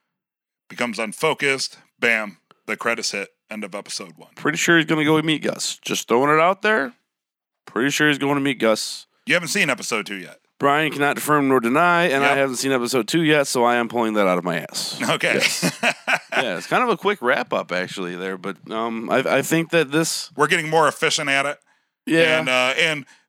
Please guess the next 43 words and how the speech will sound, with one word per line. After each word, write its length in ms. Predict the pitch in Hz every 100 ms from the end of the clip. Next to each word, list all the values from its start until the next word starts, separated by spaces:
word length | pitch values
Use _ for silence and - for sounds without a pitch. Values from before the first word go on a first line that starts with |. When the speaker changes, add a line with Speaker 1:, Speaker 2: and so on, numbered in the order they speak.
| -
Speaker 1:
help, 260 | 170 220 -
please, 480 | 233 226 175 - - _ -
if 160 | 151 156
you're 120 | 156
out 180 | 196 151
there, 200 | 120 117
help 260 | - 123
us 160 | 147 -
fill 260 | 175 160 143
in 80 | 123
any 180 | 139
gaps 400 | 120 123 120 - -
that, 300 | 113 107 - 110
that 240 | 117 110
we 80 | 120
Speaker 2:
Right. 160 | 120 101
Speaker 1:
missed, 320 | 107 95 -
you 60 | 135
Speaker 2:
And 80 |
I 40 | 147
Speaker 1:
know? 20 |
Speaker 2:
think, 260 | 165 156 120
I, 260 | 151 110
I 40 | 143
think 160 | 156
a 40 | 151
lot 180 | 143 147
of 60 |
these 160 | 151 139
are 40 |
just 140 | 135 -
kinda, 140 | 147
like, 80 | 135
meaty 280 | 117 123 123
scenes 540 | 123 127 127 131 120 120
that 220 | 110 - _ _ _ _ -
they're 100 | 120
just, 200 | 135 131
it's 140 | 127
laying 200 | 131 147
the 60 | 139
foundation. 640 | 147 135 123 123 101 90
Like, 140 | 90